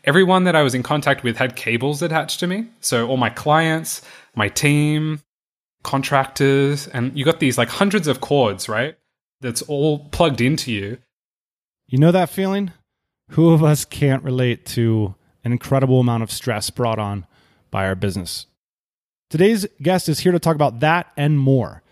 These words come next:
Speaker 2: His name is Jesse Hanley, someone our team has been working with recently. And after a few years of traveling the world, Jesse's currently based in Japan.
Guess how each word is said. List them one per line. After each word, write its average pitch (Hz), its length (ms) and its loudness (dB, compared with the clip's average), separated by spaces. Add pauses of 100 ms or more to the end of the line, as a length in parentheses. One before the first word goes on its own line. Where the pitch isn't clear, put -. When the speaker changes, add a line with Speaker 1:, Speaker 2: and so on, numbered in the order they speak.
(120)
Speaker 2:
His 175 180 0
name 190 220 4
is 123 120 0
Jesse 117 380 -4
Hanley, 135 480 -2 (300)
someone 160 300 4
our 143 100 2
team 175 420 0 (260)
has 120 140 -2
been 113 180 2
working 120 300 2
with 117 180 0
recently. 101 540 -6 (400)
And 113 80 -6
after 113 240 -2
a 120 60 0
few 156 180 0
years 160 260 4
of 135 120 -8
traveling 151 460 2
the 156 60 4
world, 120 380 0 (260)
Jesse's 127 360 0
currently 117 400 0
based 101 360 -2
in 107 160 -4
Japan. 98 600 -4